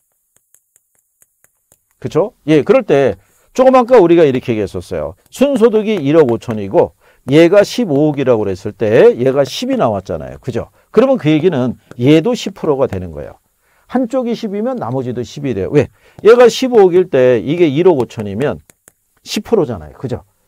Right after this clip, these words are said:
예, 요것도 하나 간단하게 생각해 놓으시면 될 거예요. 자, 순소득 승수가 십일 때 종합자본 환원율의 수익률은 몇 프로냐? 그럼 십 프로예요. 예, 똑같이.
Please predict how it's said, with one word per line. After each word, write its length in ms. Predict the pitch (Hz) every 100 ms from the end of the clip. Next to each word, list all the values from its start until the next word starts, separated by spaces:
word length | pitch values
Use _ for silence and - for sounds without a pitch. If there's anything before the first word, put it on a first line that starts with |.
| 139
예, 160 | 151 110 _
요것도 600 | 147 226 240 233 233 277
하나 220 | 202 180 127
간단하게 640 | 110 120 151 156 190 220
생각해 400 | - 196 156 135
놓으시면 380 | 123 101 101 92
될 160 | 90
거예요. 460 | 85 120 87 151 240 _
자, 200 | - 170 - _ _ -
순소득 560 | 220 262 196 208 190
승수가 460 | - 175 151 151 147
십일 340 | - 233 180
때 200 | - 113 _ _ _
종합자본 580 | 147 170 190 185 175 170
환원율의 480 | 156 151 143 143 190
수익률은 480 | - 247 226 214 170
몇 140 | 110
프로냐? 360 | - 127 117 165
그럼 120 | 117
십 240 | - 165
프로예요. 360 | - 143 85 62 _ _ _ _ 143
예, 120 | 123 _ _ _ -
똑같이. 680 | 139 143 123 101 110 214